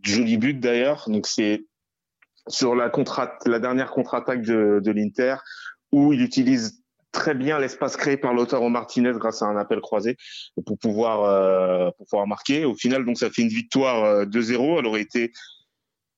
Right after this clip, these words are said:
pas volée si, si c'était, si c'était plus. Euh, et du coup, euh, non seulement ça potenti-, les remet potentiellement en ballottage, euh, pour la course, euh, à la, à la,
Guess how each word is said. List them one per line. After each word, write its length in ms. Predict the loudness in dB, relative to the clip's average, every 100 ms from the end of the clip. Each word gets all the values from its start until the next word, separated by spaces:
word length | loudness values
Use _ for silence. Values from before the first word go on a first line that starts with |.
| _ _ -4
pas 140 | 0
volée 320 | 2 2 0
si, 720 | 0 0 2 4 4 2 0
si 160 | -2 -2
c'était, 580 | -2 -2 0 2 2 0
si 160 | -2
c'était 300 | -6 -4 -2
plus. 420 | 0 0 0 -6 -12 _ _ _ _ -2
Euh, 800 | 0 2 2 2 2 2 2 0 0
et 540 | 0 2 2 0 -2
du 140 | -4
coup, 440 | -4 2 4 2 0 -10 -6
euh, 420 | -2 0 2 2 2
non 120 | 0
seulement 320 | 0 0 0
ça 220 | 0 -2 -4 _ _ _ _ _ _
potenti-, 460 | 0 0 -2 -2 0
les 200 | 2 2
remet 260 | 2 0 0
potentiellement 640 | 0 0 0 -2 0 -4 -8 -20 -18 -8 -2
en 80 |
ballottage, 640 | 0 2 0 0 -2 -4 -12 _ 0
euh, 1120 | 2 4 2 2 2 2 2 0 0 -2 -4 -10 -20 -20 _ -20 _
pour 140 | -2 -2
la 80 |
course, 400 | -2 -2 -4 -2
euh, 300 | 2 2 2 0
à 120 | 0
la, 380 | 0 0 0 0
à 160 | 0
la, 460 | 0 0 2 0